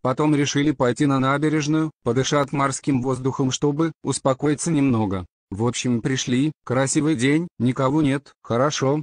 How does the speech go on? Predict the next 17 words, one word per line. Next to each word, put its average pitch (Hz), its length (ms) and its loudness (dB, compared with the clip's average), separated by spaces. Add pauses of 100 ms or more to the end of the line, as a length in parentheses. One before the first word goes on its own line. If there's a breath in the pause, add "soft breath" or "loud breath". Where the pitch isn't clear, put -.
(100)
наслаждались 131 840 0 (100)
шикарным 139 600 0
видом. 95 400 -4 (200)
А 120 120 -4
потом 143 340 0
услышали 131 520 0
шаги 135 360 -2
чьи-то, 156 520 0 (100)
оглянулись 139 720 0 (100)
и 127 80 -2
видим, 156 500 0
что - 220 -4
в 123 60 2
нашу 135 280 2
сторону 147 560 0 (500)
идет 120 360 0
клоун. 113 480 0